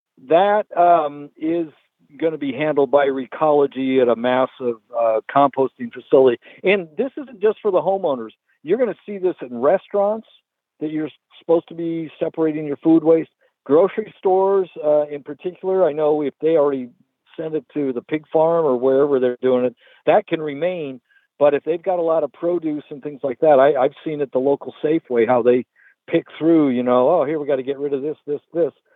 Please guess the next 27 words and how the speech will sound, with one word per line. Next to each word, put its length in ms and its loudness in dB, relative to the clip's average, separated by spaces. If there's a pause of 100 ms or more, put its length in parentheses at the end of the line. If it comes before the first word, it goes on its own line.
(140)
and 100 -2
that's 180 2
going 240 0
into 300 -10
their, 440 0
uh, 100 6
waste 340 2 (420)
dumpster 580 -2
or 240 -4
compactor. 680 -6 (460)
That's 300 6
gonna 220 0
have 220 -6
to 80 -12
go 400 2 (460)
also 540 2
be 300 -14
collected 500 -8
by 180 0
Waste 320 -4
Management 540 -6 (100)
and 320 -2
then 220 0
taken 320 -2
out 240 2 (120)
to, 260 0
uh, 80 4